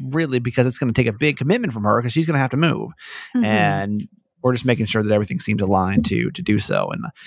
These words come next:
Speaker 2: Mm-hmm.
Speaker 1: uh, situationship, though, I will define that for you. A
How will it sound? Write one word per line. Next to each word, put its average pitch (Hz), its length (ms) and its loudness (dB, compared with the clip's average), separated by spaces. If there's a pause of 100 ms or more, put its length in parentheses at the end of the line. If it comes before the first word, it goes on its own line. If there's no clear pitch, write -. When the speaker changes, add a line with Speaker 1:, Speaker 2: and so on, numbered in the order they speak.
(140)
Speaker 2:
Mm-hmm. 247 100 6
Speaker 1:
uh, 110 360 2
situationship, 156 840 -2
though, - 120 -4
I 117 100 2
will 120 100 4
define 165 480 2
that 139 200 2
for - 240 -2
you. - 260 -2
A 202 160 4